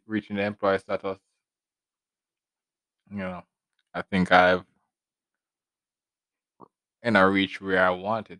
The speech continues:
to be. But I'm just gonna do it more because, as I said, we're here, we have more goals, we have more goals that we have to reach, so might as well do it.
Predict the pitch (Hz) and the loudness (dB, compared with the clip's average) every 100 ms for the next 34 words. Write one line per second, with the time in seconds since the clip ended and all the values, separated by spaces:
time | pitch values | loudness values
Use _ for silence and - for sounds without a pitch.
0 | - 85 - 71 73 _ _ _ _ - | -20 -20 -20 -20 _ _ _ _ _ -12
1 | 98 110 110 101 107 110 104 92 82 82 | -6 -4 -4 -8 -8 -8 -8 -10 -14 -20
2 | 76 _ 80 71 _ 85 - 78 _ _ | -20 _ -20 -20 _ -20 -20 _ _ _
3 | _ _ _ _ _ 113 117 113 113 110 | _ _ _ _ _ 4 6 6 6 6
4 | 104 104 101 98 95 92 95 - _ _ | 6 4 -6 -6 -4 -4 -6 -14 _ _
5 | _ - 98 98 98 95 92 95 101 85 | _ -6 -4 -4 -4 -6 -6 -6 -8 -12
6 | 95 92 95 92 95 - - - _ _ | -12 -12 -14 -16 -16 -20 -20 -20 _ _
7 | 92 87 _ _ _ _ _ _ 87 90 | -20 -20 _ _ _ _ _ _ -20 -16
8 | 95 92 90 92 98 | -16 -16 -20 -18 -18